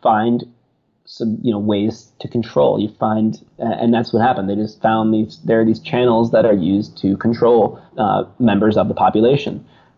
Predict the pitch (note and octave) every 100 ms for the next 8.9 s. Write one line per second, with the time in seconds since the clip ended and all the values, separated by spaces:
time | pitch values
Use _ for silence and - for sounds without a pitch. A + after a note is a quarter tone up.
0 | - G#2 G2 G#2+ G#2 - - - - -
1 | - - - - G2+ G2+ - - G2 G2
2 | A2 A2+ G#2 - A#2+ - - _ _ -
3 | G2+ - B2 G2 G2 A2 A#2 A#2 - B2
4 | A2 G#2 - _ _ - B2+ B2 A2 G#2+
5 | B2+ C#3 D#3 D#3+ A#2 A#2+ B2 A#2 G3+ C#3
6 | - - _ _ _ _ _ _ - G#2
7 | G2+ A#2+ - G2+ A2+ - - A#2+ A#2+ A#2+
8 | A2+ C#3+ A2+ G#2+ G2+ B2 A2 -